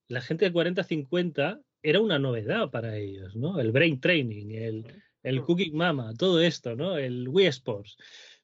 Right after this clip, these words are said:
Speaker 1: Era de, "Guau, vamos a hacer el ganso, ¿no? Con la consola, vamos a, a jugar". Que igual esa gente de esa edad, igual no jugaba desde,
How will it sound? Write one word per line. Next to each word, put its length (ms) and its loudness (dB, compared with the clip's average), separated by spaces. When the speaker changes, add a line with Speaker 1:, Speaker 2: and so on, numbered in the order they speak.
Speaker 1:
Era 280 2
de, 500 0
"Guau, 480 -4
vamos 300 0
a 40 0
hacer 160 2
el 140 6
ganso, 440 0
¿no? 200 -4
Con 420 -2
la 120 -2
consola, 380 2
vamos 220 4
a, 340 2
a 40 2
jugar". 480 2
Que 120 2
igual 300 4
esa 240 0
gente 600 -2
de 320 4
esa 240 0
edad, 400 2
igual 340 -8
no 80 -4
jugaba 440 2
desde, 540 2